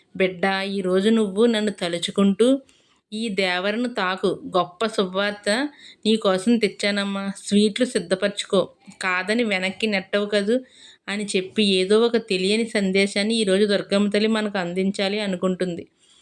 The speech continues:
అది ఏ సందేశమైనా కానీ ఖచ్చితంగా అది మనకి మంచి చేసేది అయి ఉంటుంది అని చెప్పి మనందరికీ కూడా తెలిసిన విషయమే కదా. మరి ఈ సందేశం వినే ముందు ఎవరికైతే దుర్గమ్మ తల్లి అంటే నమ్మకం ఉంటుందో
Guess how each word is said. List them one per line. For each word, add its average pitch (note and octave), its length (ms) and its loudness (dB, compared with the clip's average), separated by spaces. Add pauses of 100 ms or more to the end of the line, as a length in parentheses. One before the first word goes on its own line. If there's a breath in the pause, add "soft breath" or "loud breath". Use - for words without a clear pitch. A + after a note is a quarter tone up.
(220 soft breath)
అది G3 200 -2
ఏ G3+ 180 2
సందేశమైనా G#3+ 760 0
కానీ G#3 200 -2
ఖచ్చితంగా G#3 840 -2 (440 loud breath)
అది G3 180 0
మనకి G#3 460 -2
మంచి F#3 400 -2
చేసేది G#3+ 400 0
అయి G#3 140 -2
ఉంటుంది G3 540 0
అని F#3+ 240 -4
చెప్పి F#3+ 220 0
మనందరికీ F#3+ 580 0
కూడా G#3+ 200 0
తెలిసిన G#3 440 -2
విషయమే G3+ 440 -2
కదా. G3+ 280 -2 (640 loud breath)
మరి G#3+ 160 0
ఈ A3+ 120 -4
సందేశం G#3+ 640 -2
వినే G3+ 240 0
ముందు G3+ 300 0
ఎవరికైతే G3+ 600 0
దుర్గమ్మ G3+ 420 -2
తల్లి G3+ 320 0
అంటే G3 180 -4
నమ్మకం F#3+ 540 -2
ఉంటుందో F#3+ 440 -4